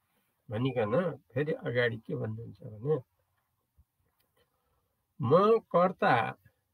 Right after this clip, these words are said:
होइन, अकर्ता हुँ, म अहङ्कार रहित चैतन्य सच्चिदानन्द हुँ" भनेर यसरी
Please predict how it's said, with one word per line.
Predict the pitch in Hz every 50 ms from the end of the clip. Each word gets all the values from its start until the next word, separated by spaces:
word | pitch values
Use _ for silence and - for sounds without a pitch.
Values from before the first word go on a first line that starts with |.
| _ _ _ _ -
होइन, | 120 110 113 123 135 139 139 139 143 147 143 143 135 143 147 147 151 151 _ _ -
अकर्ता | 147 151 - - 156 147 131 123 - - 123 117
हुँ, | 120 120 113 120 120 120 120 123 127 127 131 131 131 135 135 135 143 - _ _ _ _ _ _ _ _ _ _ _ _ _ _ _ _ _ _ _ _ _ _ _ _ -
म | 131 139
अहङ्कार | 180 - - - 170 175 190 190 190 185 - 185 170 175 175 175 165
रहित | 160 165 165 151 180 214 -
चैतन्य | _ - 156 160 170 156 - 190 196 202 202 190 156 131 120
सच्चिदानन्द | 110 - - 131 131 147 143 123 135 127 127 127 123 123 120 117 110
हुँ" | 113 110 104 - 113 113 117 120 127 127 135 139 143 180 - _ _ _ 135
भनेर | 117 113 120 131 135 127 127 - -
यसरी | 151 147 - - 175 135 120 107 107 110 139 185 202 180 123 - -